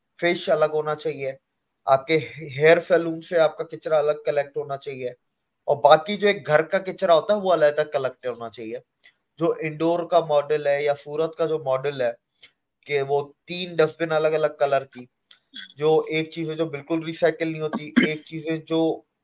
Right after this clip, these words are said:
एक हद तक recycle होती है, एक आपकी वो natural चीजें होती हैं। फिर recycling पे India में tax rebates दिए हैं, Tax relaxation नहीं है।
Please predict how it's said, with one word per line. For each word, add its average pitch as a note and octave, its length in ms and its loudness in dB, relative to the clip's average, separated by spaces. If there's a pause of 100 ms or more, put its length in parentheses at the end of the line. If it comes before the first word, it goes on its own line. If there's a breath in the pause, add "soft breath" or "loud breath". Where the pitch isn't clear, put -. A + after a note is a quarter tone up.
एक D3+ 200 -4
हद C3+ 80 4
तक D#3+ 220 -2
recycle D#3 480 -4
होती D3 200 -4
है, C3 60 -18
एक D3+ 320 -4
आपकी D#3+ 440 0 (100)
वो C#3 280 0
natural C#3 440 -2
चीजें C3+ 280 -12
होती A2+ 300 -10
हैं। C3 140 -20 (720)
फिर E3+ 100 6
recycling F3+ 680 4
पे F#3 80 2
India E3 360 2
में F3+ 180 -2
tax E3 360 2
rebates D3+ 520 -2
दिए A#2+ 280 -10
हैं, A2+ 220 -16 (880)
Tax E3 280 2
relaxation E3+ 680 2
नहीं D3+ 160 -10
है। E3 180 -6